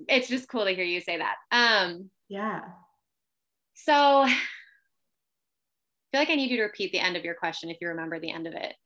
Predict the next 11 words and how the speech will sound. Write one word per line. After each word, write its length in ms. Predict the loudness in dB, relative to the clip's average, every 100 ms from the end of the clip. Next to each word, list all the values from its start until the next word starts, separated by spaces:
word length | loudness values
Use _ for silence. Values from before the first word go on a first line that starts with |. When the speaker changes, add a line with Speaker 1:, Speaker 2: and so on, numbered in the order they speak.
| _
Speaker 1:
<laughs> 340 | -6 -2 2 4
'cause 160 | 6
I 120 | 6 4
got 240 | 4 4
Speaker 2:
So 60 | 8
Speaker 1:
completely 340 | 8 6 2 _ 2
sidetracked 360 | 4 4 2 4
by 160 | 4
that. 300 | 4 4 4 0 -8
Speaker 2:
<laughs> 580 | -12 -12 -10 -4 -2 -4 -10 -16 -12 -12 -2
Um, 400 | 6 8 8 6